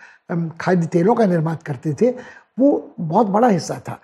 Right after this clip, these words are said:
तभी भारत में इस बात की अटकलें लगाई जा रही थी कि क्या, क्या भारत अंतर्राष्ट्रीय बाजार में इस कमी को पूरा कर सकता है। मगर बहुत शीघ्र भारत को इस बात का एहसास हुआ कि इतने बड़े पैमाने पर वो अपनी आंतरिक खाद्य सुरक्षा को संकटग्रस्त कर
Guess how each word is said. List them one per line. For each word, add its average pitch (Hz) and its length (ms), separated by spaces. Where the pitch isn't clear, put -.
तभी 220 220
भारत 190 360
में 233 100
इस 160 100
बात 196 240
की 214 180
अटकलें 196 400
लगाई 165 240
जा 156 160
रही 147 220
थी 202 180
कि - 400
क्या, 196 120
क्या 240 220
भारत 180 380
अंतर्राष्ट्रीय 185 540
बाजार 170 360
में 220 100
इस 190 100
कमी 190 200
को 220 100
पूरा 247 260
कर 247 140
सकता 151 320
है। 131 140
मगर 254 180
बहुत 196 280
शीघ्र 269 340
भारत 160 280
को - 80
इस 151 80
बात 160 200
का - 120
एहसास 135 400
हुआ 220 180
कि 254 80
इतने 262 340
बड़े 202 220
पैमाने 156 420
पर 233 200
वो 202 160
अपनी - 440
आंतरिक 196 380
खाद्य 156 160
सुरक्षा 143 400
को 160 280
संकटग्रस्त 165 640
कर 220 180